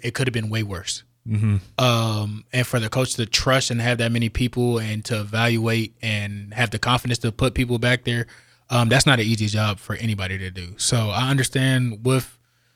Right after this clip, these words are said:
Speaker 1: the ret-, with, with the fumbles and everything, it, but it wasn't consistent
Speaker 2: Mm-hmm.
Speaker 1: enough. Um, I give a B minus because of the kicking woes. Uh, th-, like, as you said, they were up and down. You,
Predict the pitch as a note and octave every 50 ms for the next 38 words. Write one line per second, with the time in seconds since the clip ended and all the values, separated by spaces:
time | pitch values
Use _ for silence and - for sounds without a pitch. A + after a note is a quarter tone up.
0 | _ _ _ C3 A#2+ A#2 A#2 A2+ - _ - B2+ B2 B2+ A#2+ G2+ A2 A#2+ C#3 -
1 | - - C3+ - - C3+ C3+ C3 C3 B2 C3+ B2+ B2 B2 B2 B2+ G#2+ A2+ C3 B2+
2 | A2+ A2 C#3 C3+ B2 B2+ B2+ C3 C#3 C#3+ B2+ C3 A#2+ G#2 - _ - A#2 A2 -
3 | - A2+ G#2+ - - D#2+ - _ _ _ - A#2 A2+ A2+ A2 G#2+ G2+ - - -
4 | _ _ _ _ _ _ _ _ _ _ _ _ _ - B2+ B2 B2 A#2+ A#2 A2+
5 | A2 A2 G#2+ G#2+ G#2 G#2 G#2 G2+ G2+ F#2+ - _ _ _ _ _ _ _ _ _
6 | _ _ _ - A#2+ A#2 A2 G#2 A#2 C#3 C#3 C3 B2+ A2+ A#2+ A#2 A2+ A2+ A#2 A2+
7 | A2 - - A2+ - A#2 G#2+ G#2 G2 - F#2+ _ - B2 A#2 - G#2 G2 F#2 -
8 | - - G#2 _ _ _ _ _ _ _ _ _ _ - A#2 A#2 A2+ A2+ A2 G#2+
9 | A2 A2 G2+ - - G2 - _ - G#2+ G#2 G#2 G#2 A2 G#2+ A2 A2 - - A2
10 | G#2+ G#2+ G#2+ G#2+ G#2+ - - A#2+ A#2+ - B2+ A#2+ A#2 A#2+ A#2+ A#2+ A#2+ A#2+ A#2+ A#2+
11 | A#2 A2+ A2 A2+ A2+ A2 G#2+ G#2+